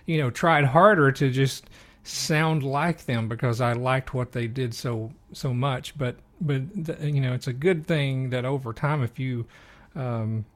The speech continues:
really allow yourself to, you know, explore all these different things that you like, you know, it, eventually something's gonna come out that doesn't sound like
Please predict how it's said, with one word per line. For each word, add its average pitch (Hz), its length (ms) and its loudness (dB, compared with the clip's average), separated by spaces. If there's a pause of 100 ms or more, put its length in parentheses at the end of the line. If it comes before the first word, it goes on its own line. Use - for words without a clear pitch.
(880)
really 147 340 2
allow 139 240 2
yourself 131 520 -2
to, 123 560 -6
you 135 160 -2
know, 113 340 -4 (320)
explore 143 640 -2
all 127 180 2
these 123 200 -4
different - 340 -6
things 123 260 -2
that 110 180 -10
you 113 80 -8
like, 113 540 -4 (300)
you 143 140 -6
know, 117 200 -6
it, 120 100 -8 (640)
eventually 120 760 -4 (1040)
something's 175 440 0
gonna 139 180 -2
come 143 220 2
out 123 200 2
that 123 160 -8
doesn't 123 260 -2
sound 120 300 -2
like 101 320 -8